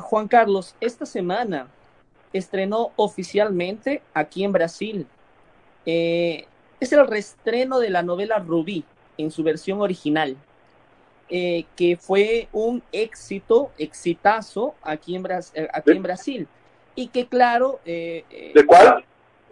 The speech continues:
Speaker 2: ¿De cuál, perdón?
Speaker 1: Estamos, eh, estamos, estaba, C. Renato estaba preguntando si, eh, la, la pregunta es la siguiente. Esta semana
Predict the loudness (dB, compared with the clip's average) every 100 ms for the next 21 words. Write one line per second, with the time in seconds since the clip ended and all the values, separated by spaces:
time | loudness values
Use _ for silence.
0 | -20 _ _ _ _ _ _ _ _ _
1 | _ _ 0 4 10 10 10 10 10 8
2 | -8 _ -20 _ -14 -6 -4 -4 -8 -8
3 | -10 -10 -12 -10 -10 -10 -16 _ -14 -4
4 | -2 -2 -2 -4 -4 -6 -8 -8 -8 -8
5 | -10 -6 -6 -4 -6 -12 -12 -6 -4 -4
6 | -8 -12 -14 -10 -8 -8 -10 _ -8 -8
7 | -4 -4 0 0 0 -4 -4 -4 -6 -6
8 | -8 -8 -12 -18 -2 -2 -2 -8 -6 -2
9 | -2 -4